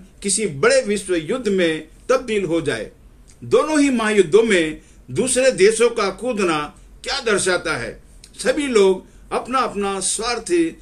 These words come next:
साधने चले आए। आप लोगों ने अपने गली मोहल्ले के झगड़े भी देखे होंगे।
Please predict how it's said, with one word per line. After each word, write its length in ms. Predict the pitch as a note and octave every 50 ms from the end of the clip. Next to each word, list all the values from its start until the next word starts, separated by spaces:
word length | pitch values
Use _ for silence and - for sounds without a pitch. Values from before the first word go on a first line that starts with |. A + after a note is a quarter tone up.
| - - -
साधने 680 | - - - - A3+ B3+ A#3 A3 G3+ G3+ F#3 E3+ E3 E3 E3 - - - - - -
चले 280 | G3 G3+ A#3 B3 A#3+ G3+
आए। 260 | F3 C#3+ A#2+ A#2+ - - - - - - - - - - -
आप 260 | F#3 A3+ A#3 G3+ F3+
लोगों 300 | F#3 G3+ A3+ A3+ A#3 A#3+
ने 220 | A#3 G#3+ G3 F#3 F3+ F3+ F#3 G3+ - - - - - - - - -
अपने 380 | - - G#3+ A3+ A3+ A3+ A3 G3+
गली 260 | - G3+ A3 A#3 A#3
मोहल्ले 400 | G#3+ G#3 G3 F#3+ G#3 G#3+ A3+ A3
के 200 | A3 G3+ G3+ G3
झगड़े 600 | E3+ B2+ - E3+ E3+ F#3 G3 G3 F#3 F3+ F3+ F3+ - -
भी 140 | C#3 F3 F3+
देखे 320 | C#3 C#3 E3+ F#3 F#3+ G3+ G#3
होंगे। 400 | F3+ D#3 C#3+ B2 A2+ A2 F#2